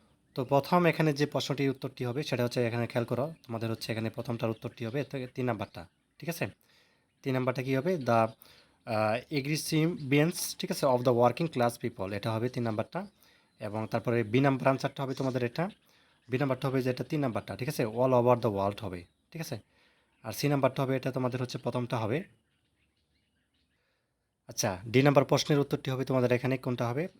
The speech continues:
এখানে হবে তোমাদের এখানে, আহ, এটা হচ্ছে তোমাদের প্রথমটা হবে অর্থাৎ বেনিফিটেড, এটা হবে। এবং তারপরে হচ্ছে তোমাদের তিন, আহ, ই নাম্বার,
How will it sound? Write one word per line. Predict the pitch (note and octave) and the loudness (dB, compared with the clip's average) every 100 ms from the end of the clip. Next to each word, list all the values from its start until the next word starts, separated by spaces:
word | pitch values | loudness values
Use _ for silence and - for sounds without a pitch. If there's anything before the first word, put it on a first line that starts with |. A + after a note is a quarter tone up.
| - | -14
এখানে | A2 A2+ | -6 -2
হবে | A2+ | -2
তোমাদের | A#2 A#2 A2+ | 0 0 0
এখানে, | A2+ A2+ A#2 A2+ | -2 -4 -2 -2
আহ, | A2 _ _ _ _ B2 A2+ G#2 G#2 G#2+ A2 | -4 _ _ _ _ -8 -2 0 0 -2 -2
এটা | A#2+ | 0
হচ্ছে | A2+ - A#2 | 0 -2 -4
তোমাদের | A#2 A2 A2+ - | -2 0 -2 -4
প্রথমটা | A2+ A#2 A#2+ | -6 -4 -2
হবে | A2 C#3 | -2 -2
অর্থাৎ | B2 A2+ G2+ | -2 -6 -2
বেনিফিটেড, | A2 A2+ - G#2 D#3+ - - _ | -2 -2 -4 -4 -6 -6 -20 _
এটা | A2 A2 | -8 -6
হবে। | A2 F#3 - _ _ _ _ _ _ | -4 -4 -8 _ _ _ _ _ _
এবং | G#2 G2 G#2 G#2 | -8 -4 -2 -2
তারপরে | A2 G#2 A2+ | -4 -2 -2
হচ্ছে | A2+ - | -2 -4
তোমাদের | A#2+ A#2 A2+ A#2 - _ _ _ _ _ _ _ _ - _ | -2 0 2 0 -4 _ _ _ _ _ _ _ _ -20 _
তিন, | - C#3+ | -6 -6
আহ, | D#3 A#2+ B2 | -2 -2 0
ই | C#3 | 2
নাম্বার, | B2+ A2 | 2 4